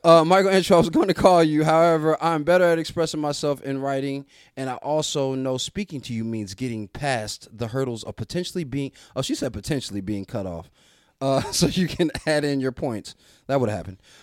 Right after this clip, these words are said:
Uh, I'm, uh, I also figured since, I al-, also figured that since you each had something to say, it was best my response be, uh, be known to all.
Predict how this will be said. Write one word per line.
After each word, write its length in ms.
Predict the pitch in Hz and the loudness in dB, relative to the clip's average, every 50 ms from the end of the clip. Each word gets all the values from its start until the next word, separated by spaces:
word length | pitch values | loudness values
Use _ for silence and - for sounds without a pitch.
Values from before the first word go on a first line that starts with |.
| - - - | -10 0 4
Uh, 420 | 170 175 175 165 165 160 156 151 - - _ - | 6 8 8 8 8 8 6 4 2 -2 _ -2
I'm, 180 | 160 180 170 - _ - | -2 -2 -2 -2 _ -4
uh, 80 | 170 - _ - | -4 -2 _ 0
I 120 | 156 156 | 0 2
also 320 | - 175 185 196 - 190 | 4 4 2 2 2 0
figured 580 | 165 - 180 175 156 143 156 151 151 143 - - | -2 0 0 0 0 0 0 -2 -2 -4 -6 -10
since, 720 | - - - - 160 151 151 143 135 - - - - - _ _ _ _ _ _ _ _ _ _ - | -10 -6 -2 -2 0 0 -2 -2 -6 -8 -10 -10 -10 -14 _ _ _ _ _ _ _ _ _ _ -4
I 60 | - 147 | 0 0
al-, 240 | 165 180 175 175 - | 2 0 0 -2 -2
also 240 | - 156 170 - 151 | 0 0 0 0 -2
figured 340 | 131 - 180 165 139 131 117 | -4 -2 -2 -2 -2 -2 -4
that 180 | 123 123 120 113 | -4 -4 -4 -4
since 340 | - - 135 123 117 - | -6 -6 -6 -8 -8 -8
you 340 | 123 131 147 156 160 165 156 - - | -8 -8 -6 -6 -6 -6 -8 -10 -8
each 440 | 139 147 147 147 127 - - - - - | -8 -8 -8 -8 -10 -12 -14 -14 -14 -14
had 320 | - - 139 135 135 117 - | -10 -4 -2 -2 -2 -2 -4
something 360 | - 143 139 156 - - 151 | -6 -6 -6 -6 -8 -12 -10
to 120 | - 151 139 | -10 -8 -8
say, 320 | - - 160 143 120 113 | -6 -4 -4 -2 -2 -4
it 140 | 107 - 110 | -4 -6 -8
was 160 | 104 98 92 | -8 -10 -10
best 480 | 95 95 135 135 139 127 - - - - _ _ _ _ - | -8 -6 -4 -4 -4 -6 -10 -14 -18 -20 _ _ _ _ -14
my 120 | 107 113 | -12 -10
response 460 | 107 - - - 131 135 147 143 - | -8 -10 -10 -8 -8 -8 -8 -10 -12
be, 380 | - - 110 123 120 120 117 113 107 - 110 107 - _ _ - | -14 -12 -10 -8 -8 -6 -8 -10 -10 -12 -12 -14 -14 _ _ -8
uh, 220 | 120 113 110 107 | -6 -6 -6 -6
be 180 | 98 101 113 120 | -8 -6 -6 -6
known 320 | 117 117 123 120 113 107 101 | -4 -4 -4 -4 -4 -6 -8
to 100 | - 117 | -8 -8
all. 420 | - 120 110 92 90 90 _ _ | -6 -6 -6 -6 -8 -12 _ _